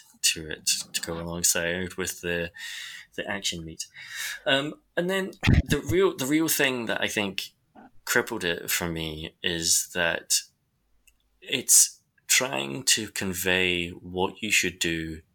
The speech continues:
in any instance wordlessly. Like, it doesn't, obviously it doesn't make sense for a big, gristly, dripping, oozing meat monster to have, like, a quest giver that he,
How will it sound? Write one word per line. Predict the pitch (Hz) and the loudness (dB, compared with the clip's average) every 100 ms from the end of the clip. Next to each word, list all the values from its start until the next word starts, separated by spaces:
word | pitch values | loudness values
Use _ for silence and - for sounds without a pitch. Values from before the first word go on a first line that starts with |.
| _ _ _ _ | _ _ _ _
in | 98 85 | -2 0
any | 87 90 | 2 2
instance | 82 - 82 78 - - | 2 2 0 2 2 4
wordlessly. | 104 113 120 - - 165 - - - - _ | 0 2 0 0 0 -2 -6 -12 -12 -14 _
Like, | 92 87 | -6 -4
it | - | 0
doesn't, | 131 107 - - _ _ 101 _ - | 0 0 -2 -14 _ _ -20 _ -2
obviously | 107 - - 95 | 2 4 4 2
it | 92 | 0
doesn't | 92 87 | -2 0
make | 87 87 | 0 2
sense | - 85 80 82 - - - | 2 2 0 2 2 2 -2
for | - 87 82 80 80 _ _ - - - _ | 2 4 4 2 -4 _ _ -14 -14 -18 _
a | - - | -8 2
big, | 92 87 - - - | 2 2 -2 -10 -8
gristly, | - 90 - 90 85 82 82 82 - 107 | 0 4 4 4 0 -2 -4 -8 -16 -2
dripping, | 92 87 90 85 82 92 | -2 0 0 0 -2 -2
oozing | 85 85 82 82 80 | 0 2 2 -2 -4
meat | 92 92 95 | -2 -2 0
monster | 85 85 - 92 95 92 - - - - | 2 4 4 4 -2 -2 -10 -12 -12 -4
to | - 82 | -2 0
have, | 82 - | -2 -2
like, | 85 90 | -6 -6
a | |
quest | - 101 92 - - | -4 -2 4 4 4
giver | 85 80 78 76 - - | -2 -4 -6 -6 -8 -4
that | 98 98 - - | 0 0 -2 -8
he, | - 98 | -8 -8